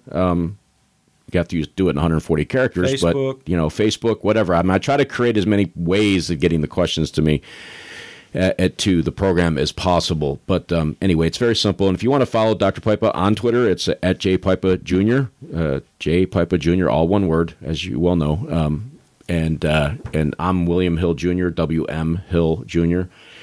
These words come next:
Speaker 1: And, uh, of course, we're on Facebook. The seminary is on Facebook. The podcast is on Facebook. Everybody's on Facebook. <laughs> I don't know if that's a good thing or a bad thing.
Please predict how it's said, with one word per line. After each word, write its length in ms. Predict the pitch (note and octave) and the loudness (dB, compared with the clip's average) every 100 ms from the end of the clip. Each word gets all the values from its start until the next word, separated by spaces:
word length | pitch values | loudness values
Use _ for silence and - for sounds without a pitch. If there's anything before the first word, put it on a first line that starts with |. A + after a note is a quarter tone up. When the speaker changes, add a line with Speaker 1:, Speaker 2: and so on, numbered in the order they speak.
| - - - _ | -20 -20 -20 _
Speaker 1:
And, 480 | E2+ F2 F2 E2+ D#2 | -2 0 2 0 0
uh, 320 | E2+ D#2 D2+ C#2 - - - - _ _ - | 0 2 0 -4 -14 -20 -20 -20 _ _ -8
of 200 | E2 - | -8 -2
course, 240 | F#2+ - | -2 2
we're 80 | E2 | 0
on 80 | F2 | 2
Facebook. 460 | F2+ E2 F#2+ F2+ - | 0 0 0 -2 -4
The 80 | E2 | -2
seminary 460 | F2+ F2+ F2 F#2 | 0 2 4 4
is 80 | F#2 | 2
on 100 | F2+ | 0
Facebook. 460 | E2+ F2 - F2+ E2 - | 2 0 2 -2 -2 -10
The 80 | E2+ | -2
podcast 480 | F2 F2+ F#2+ F2+ E2+ | 0 2 2 0 2
is 80 | |
on 120 | F2+ E2 | -2 0
Facebook. 380 | E2+ E2 E2+ - - | 0 0 -2 -4 -6
Everybody's 360 | F2+ F#2 F#2 F2+ | -2 2 2 2
on 100 | E2+ | 0
Facebook. 440 | F2 D#2+ F2 D#2 - _ _ | 0 0 -2 -4 -10 _ _
<laughs> 440 | - - C6+ D#5 G#4+ D5 A#4 B4+ - - - _ _ _ _ - | -4 -4 -6 -10 -12 -16 -18 -20 -20 -20 -20 _ _ _ _ 0
I 40 | |
don't 120 | C#3+ | 0
know 40 | A2 | 2
if 40 | |
that's 180 | A#2+ - | 2 2
a 60 | A3+ | 2
good 240 | - F#2 | 0 -2
thing 300 | - D#2+ F2+ | 0 0 2
or 140 | D2+ | 0
a 40 | D#2+ | 0
bad 280 | - D2 - | 0 -2 -2
thing. 220 | D2 | -4